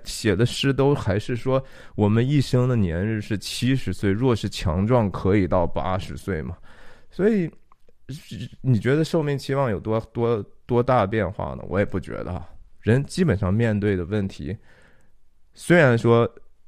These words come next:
现在Julie没有那么辛苦，但是她内心的焦灼和那种痛苦也是真实的，和之前的一代代人也是真实的。然后这个，这个，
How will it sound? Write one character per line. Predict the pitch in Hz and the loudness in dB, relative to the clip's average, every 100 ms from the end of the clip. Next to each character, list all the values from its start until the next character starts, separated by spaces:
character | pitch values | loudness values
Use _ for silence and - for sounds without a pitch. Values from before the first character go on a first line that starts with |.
| - - | -20 -6
现 | - 131 | 2 4
在 | 120 110 | 6 4
Julie | 123 135 113 | 2 2 2
没 | 101 | 0
有 | 127 | -2
那 | 107 | -2
么 | 98 | -4
辛 | - 104 | -6 -6
苦， | 104 - - | -6 -10 -4
但 | 123 | -2
是 | 123 | 0
她 | - 143 | 0 2
内 | 151 151 | 4 2
心 | - 123 | 2 0
的 | 117 | 0
焦 | - 123 123 120 | 2 4 4 2
灼 | 82 95 | -2 -4
和 | 92 82 | -4 -4
那 | 95 | -4
种 | 82 58 | -6 -10
痛 | - 156 127 | -4 -2 -2
苦 | - - - - - - | -6 -12 -12 -18 -18 -14
也 | - 92 71 | -4 -2 0
是 | 165 | -4
真 | 156 143 147 | 2 4 4
实 | 143 - 64 | 2 -6 -10
的， | - | -10
和 | - 107 | -4 -4
之 | 123 143 | -2 -4
前 | 139 90 | -4 -2
的 | 104 | -2
一 | 101 92 | -2 0
代 | 127 98 | 4 4
代 | 104 82 | 4 2
人 | 71 | 0
也 | 82 - | -4 -4
是 | 92 | -4
真 | 92 85 | -4 -6
实 | - - | -6 -8
的。 | - - - - - - - - - | -8 -12 -18 -18 -16 -18 -18 -18 -6
然 | - 160 | 2 2
后 | |
这 | 185 | 4
个， | 196 | 0
这 | - - 160 | 0 0 2
个， | 123 104 | 4 2